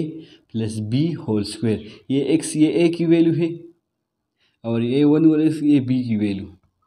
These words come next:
तो इसको हम by formula expand करेंगे। तो formula है ए स्क्वायर, तो एक्स स्क्वायर प्लस बी स्क्वायर है, तो वन ओवर x whole square, फिर plus two ए बी है, प्लस टू ए बी, तो सिर्फ हमारे पास टू रहता है। किस तरह?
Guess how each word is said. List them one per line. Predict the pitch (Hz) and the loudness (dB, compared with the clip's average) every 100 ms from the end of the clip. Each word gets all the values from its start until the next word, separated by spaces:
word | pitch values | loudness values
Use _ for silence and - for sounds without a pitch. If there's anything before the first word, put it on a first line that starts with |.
| _ - - | _ -20 -16
तो | 139 170 | -8 -4
इसको | 165 - | -2 -2
हम | 165 165 165 | -2 -2 -2
by | 143 123 | 0 -2
formula | - 123 127 156 147 | -2 -2 0 0 -2
expand | 113 120 - 123 110 | -6 -10 -6 -4 -4
करेंगे। | 110 98 98 | -6 -8 -8
तो | 104 113 | -6 -6
formula | 117 113 143 151 | -4 0 2 2
है | 131 139 - | 2 -4 0
ए | 147 160 | 2 2
स्क्वायर, | 160 - 160 170 170 - _ _ _ | 0 0 0 0 -4 -16 _ _ _
तो | - 113 | -14 -4
एक्स | 147 156 - | -4 -4 -10
स्क्वायर | - 151 165 160 | -4 -2 0 -2
प्लस | 160 - - _ _ _ 117 120 107 | -6 -16 -20 _ _ _ -4 -4 -4
बी | 107 147 165 | 0 0 0
स्क्वायर | - 156 160 | -2 0 2
है, | 151 156 | 0 -2
तो | - 110 | -2 -2
वन | 113 147 | 0 4
ओवर | 165 160 143 | 4 4 0
x | 156 - - | -6 -8 -4
whole | 147 | -4
square, | 143 - 143 151 147 - _ - _ - | -4 -6 -4 -4 -6 -14 _ -20 _ -8
फिर | 170 170 | -6 -2
plus | 135 123 - - | 0 0 -2 0
two | 185 190 - | 0 0 2
ए | 165 156 | 4 4
बी | 117 107 | 2 -2
है, | 107 104 - _ _ _ _ _ - | -4 -10 -16 _ _ _ _ _ -4
प्लस | 123 127 - - | -2 -2 -4 -2
टू | 165 165 - | -2 -2 0
ए | 147 | 2
बी, | 143 143 | 2 0
तो | 139 123 | 0 -2
सिर्फ | - 151 143 | 0 -2 -2
हमारे | 127 143 135 | -2 -2 -2
पास | 139 127 - | -4 -6 -4
टू | 131 | 0
रहता | 113 98 - | 0 -2 -6
है। | 104 101 | -8 -8
किस | - 147 - | -6 -6 -4
तरह? | 151 | -8